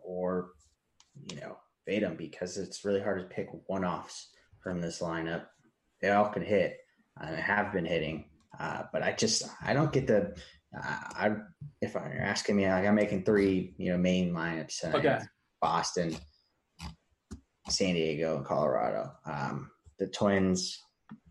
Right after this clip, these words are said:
Speaker 1: I'm not gonna completely fade 'em, but they're just, uh, they're, they're not gonna be a part of my core tonight.
Speaker 2: Yeah, and they're not particularly cheap either. And I do think they're interesting for tournaments, obviously. I know it's kind of a cop-out, but they're on my list of, of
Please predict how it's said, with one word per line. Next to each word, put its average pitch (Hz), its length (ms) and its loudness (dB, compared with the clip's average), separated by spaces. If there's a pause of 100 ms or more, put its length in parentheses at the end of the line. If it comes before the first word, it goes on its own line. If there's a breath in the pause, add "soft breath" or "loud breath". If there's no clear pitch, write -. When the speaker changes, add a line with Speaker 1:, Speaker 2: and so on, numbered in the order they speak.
(120)
Speaker 1:
I'm 73 100 -4
not 95 200 0
gonna 87 120 0
completely 113 400 2
fade 110 240 4
'em, 107 160 4
but 85 260 2
they're 87 100 -6
just, - 280 -8
uh, 76 180 0
they're, 85 340 -2
they're 80 180 -4
not 76 240 -4
gonna 80 120 -8
be 78 80 -6
a 80 60 -8
part 65 240 0
of - 40 -4
my 78 160 -4
core - 260 -10 (100)
tonight. - 180 -14 (460)
Speaker 2:
Yeah, 170 200 4
and 160 80 4
they're 180 80 6
not 214 180 6
particularly 170 440 4
cheap 170 380 0
either. 139 360 6
And 131 80 2
I 135 40 2
do 175 120 6
think 185 140 6
they're 143 140 2
interesting 151 280 0
for 127 120 -2
tournaments, 127 400 0
obviously. 123 500 2
I 120 60 -2
know 127 100 0
it's 127 120 -6
kind 131 120 0
of 120 60 0
a 117 40 -4
cop-out, 123 540 2
but 123 120 0 (340)
they're 151 160 6
on 202 100 6
my 143 120 6
list 156 380 2
of, 131 200 2
of 123 160 -2